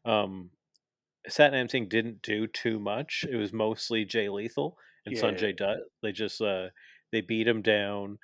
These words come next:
Speaker 2: He did, like, the,
Speaker 1: Um,
Speaker 2: the claw crusher thing to Joe's head.
Speaker 1: he, yeah, he did
Speaker 2: Which
Speaker 1: the
Speaker 2: is, like,
Speaker 1: claw
Speaker 2: what every
Speaker 1: crusher
Speaker 2: big
Speaker 1: thing.
Speaker 2: man does. <laughs>
Speaker 1: Um, and then they stood over him, and here's the thing. I don't th-, I thought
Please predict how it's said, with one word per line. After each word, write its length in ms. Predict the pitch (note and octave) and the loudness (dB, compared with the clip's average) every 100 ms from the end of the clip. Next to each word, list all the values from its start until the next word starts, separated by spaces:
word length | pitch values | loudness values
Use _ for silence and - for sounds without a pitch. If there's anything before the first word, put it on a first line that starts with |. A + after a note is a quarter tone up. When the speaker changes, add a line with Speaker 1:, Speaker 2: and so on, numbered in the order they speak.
| - | -12
Speaker 2:
He 80 | C#3+ | 0
did, 160 | C#3 C#3 | 4 6
like, 180 | A2 | 6
the, 120 | G2+ G#2 | 6 2
Speaker 1:
Um, 240 | F#2 F#2 | -4 -12
Speaker 2:
the 100 | - | -12
claw 420 | - - A2+ A2+ | -6 -2 2 2
crusher 400 | A2 - A#2+ A#2+ | 2 2 2 0
thing 280 | A2 A2+ A2+ | -4 -6 -6
to 100 | G#2+ | -8
Joe's 320 | G2 G#2+ G#2+ | -8 -8 -6
head. 260 | G#2 G#2 G#2 _ - - - - - | -6 -8 -8 _ -20 -20 -20 -20 -12
Speaker 1:
he, 140 | A#2 B2+ | -10 2
yeah, 160 | C#3+ | 6
he 60 | A#2+ B2 | 6 6
did 40 | |
Speaker 2:
Which 80 | C#3 | 4
Speaker 1:
the 40 | |
Speaker 2:
is, 60 | B2 | 2
like, 60 | B2 | 6
Speaker 1:
claw 80 | A#2+ | 8
Speaker 2:
what 60 | C3+ | 8
every 60 | C#3+ | 8
Speaker 1:
crusher 60 | A#2+ | 8
Speaker 2:
big 120 | C3+ A#2+ | 6 8
Speaker 1:
thing. 80 | A#2 | 4
Speaker 2:
man 100 | B2+ | 4
does. 380 | B2 B2+ B2 - - | 6 6 6 -4 -8
<laughs> 760 | - - - - - - - - _ _ _ _ - - | -12 -10 -6 -2 -4 -4 -12 -16 _ _ _ _ -20 -6
Speaker 1:
Um, 400 | B2 A2 G#2 G2+ - _ _ _ _ _ _ _ _ _ _ _ _ _ _ _ _ _ _ _ _ _ _ - | 0 2 0 -4 -12 _ _ _ _ _ _ _ _ _ _ _ _ _ _ _ _ _ _ _ _ _ _ 2
and 140 | C3 | 6
then 120 | C3+ | 6
they 120 | C#3+ D3 | 6 4
stood 280 | - D3 | 6 6
over 240 | A#2 A2 A#2 | 6 4 2
him, 200 | A2+ A#2 | 0 -4
and 300 | A#2 A2 G#2+ _ _ _ _ _ _ _ _ _ _ _ _ | -4 -4 -6 _ _ _ _ _ _ _ _ _ _ _ _
here's 240 | D3+ E3+ | -2 0
the 60 | - | 4
thing. 200 | B2+ G2 | 2 4
I 100 | A#2 | 2
don't 320 | B2+ D3 F3+ | 6 4 2
th-, 280 | - - - - _ _ - - _ - | -10 -14 -14 -18 _ _ -20 -20 _ 4
I 120 | C3+ | 4
thought 360 | C3+ E3+ F3 | 6 0 0